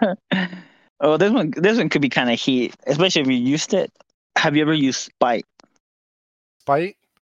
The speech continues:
Speaker 2: You know,
Speaker 1: Spite.
Speaker 2: I was, I really should have used it. Spi-, I had Spite on a moveset for it,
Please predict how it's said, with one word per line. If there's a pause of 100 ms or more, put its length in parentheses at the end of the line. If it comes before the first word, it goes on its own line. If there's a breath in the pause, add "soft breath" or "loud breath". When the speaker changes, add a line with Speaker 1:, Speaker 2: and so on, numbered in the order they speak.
(440)
Speaker 2:
You
know,
Speaker 1:
Spite.
Speaker 2:
I
was, (500)
I (180)
really
should
have
used
it.
Spi-,
I
had
Spite
on
a
moveset
for
it,